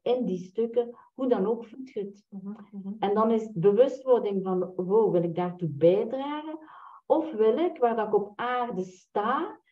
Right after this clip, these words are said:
Speaker 1: mijn licht laten schijnen?
Speaker 2: Ja.
Speaker 1: En wil
Speaker 2: Ja.
Speaker 1: ik in verbinding mensen ontmoeten? Ook al zijn dat mensen die in corona wel meegaan of angst hebben,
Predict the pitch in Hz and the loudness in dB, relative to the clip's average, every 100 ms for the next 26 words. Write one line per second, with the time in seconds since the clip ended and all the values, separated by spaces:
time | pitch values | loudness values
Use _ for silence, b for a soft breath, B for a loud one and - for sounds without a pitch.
0 | _ 214 226 233 330 - 277 185 175 - | _ -2 -2 0 -4 -4 -8 -6 -8 -10
1 | - 175 160 160 156 170 _ _ _ _ | -4 -2 -2 -4 -6 -8 _ _ _ _
2 | _ _ _ _ _ 208 214 247 262 - | _ _ _ _ _ 0 8 8 8 2
3 | 240 208 220 185 233 359 294 226 220 240 | -2 -2 -2 4 4 4 4 2 4 0
4 | 247 - 247 214 220 208 226 330 320 240 | 0 -2 -2 -2 -4 -4 0 0 2 0
5 | 175 - B B B - 277 277 254 226 | 0 -4 B B B 2 2 4 2 0
6 | 226 269 359 320 240 233 220 214 214 185 | -4 0 0 0 0 -2 -4 -6 -4 -4
7 | 175 220 214 208 - - _ _ _ _ | -2 -4 -4 -6 -8 -16 _ _ _ _
8 | _ _ - 220 208 233 208 214 208 202 | _ _ -4 -2 0 0 4 6 6 4
9 | 190 185 - - _ _ _ - 160 190 | 2 2 -2 -14 _ _ _ -8 0 2
10 | 208 202 196 190 185 185 185 175 175 - | 4 2 2 2 2 0 -2 -2 -2 -2
11 | 202 202 - 196 202 196 - 196 175 165 | -2 -2 -4 -2 0 -2 -4 -2 0 2
12 | 170 160 160 | 2 2 -4